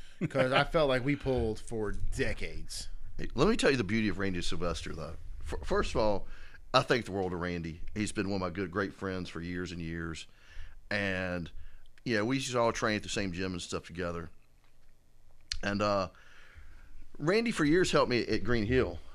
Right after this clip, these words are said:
Speaker 2: Uh, you know, he all, matter of fact, let me rephrase that. Randy has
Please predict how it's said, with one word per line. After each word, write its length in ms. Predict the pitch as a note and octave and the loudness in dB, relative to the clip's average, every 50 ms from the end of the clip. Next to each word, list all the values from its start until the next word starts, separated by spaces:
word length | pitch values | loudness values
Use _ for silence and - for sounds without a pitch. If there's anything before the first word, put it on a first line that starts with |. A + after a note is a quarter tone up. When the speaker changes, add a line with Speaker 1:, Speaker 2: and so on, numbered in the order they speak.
| - - - | -2 2 4
Speaker 2:
Uh, 340 | G#2 F#2+ F#2 F2 E2+ E2 - - - - - | 4 6 6 4 4 2 2 0 -4 -4 -4
you 160 | - A#2 G2 | -2 0 0
know, 80 | F#2+ F#2+ | 0 2
he 160 | G2+ G#2+ - - - | 2 2 0 2 4
all, 320 | A2 A#2 A#2+ B2 - - - - - - - | 6 8 8 6 4 2 -6 -16 -14 -6 2
matter 240 | A2+ C3 C#3 C#3 | 8 10 10 10
of 40 | B2+ | 10
fact, 140 | - B2+ A#2+ | 8 4 4
let 100 | A#2 A#2 | 4 2
me 60 | A2 | 0
rephrase 400 | G#2+ G#2 G2 F#2 - G#2+ F#2+ - | 0 0 -2 -2 -2 -2 -2 0
that. 140 | G2+ E2+ - | -2 -4 -4
Randy 540 | D#2+ E2+ F2+ G2 G#2 A2+ B2 B2+ B2 A#2+ A2 | -4 -4 -2 -2 0 0 0 0 0 -2 -2
has 200 | G#2+ A2 G2 - | -2 -2 -2 0